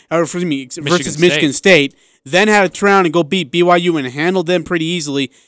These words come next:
Speaker 1: and then make their run to where they are now in the Final Four. First team to make it to a Final Four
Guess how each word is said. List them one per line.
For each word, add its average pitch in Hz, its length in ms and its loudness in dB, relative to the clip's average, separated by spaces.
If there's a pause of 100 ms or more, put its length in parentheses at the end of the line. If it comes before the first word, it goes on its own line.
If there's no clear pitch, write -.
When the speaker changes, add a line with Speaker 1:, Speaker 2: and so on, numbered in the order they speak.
(120)
Speaker 1:
and 143 180 -4
then 165 160 0
make 165 220 -2
their 156 200 0
run 156 280 -2
to 147 120 -16
where 151 160 -2
they 151 120 -2
are 143 60 -4
now 151 200 -4
in 143 60 -4
the 131 80 -8
Final 143 340 -6
Four. 143 320 -4 (300)
First 214 320 -4
team 208 160 -6
to 190 60 -4
make 190 200 -2
it - 80 -20
to 175 140 -8
a 143 40 -6
Final 180 460 -4
Four 131 540 -4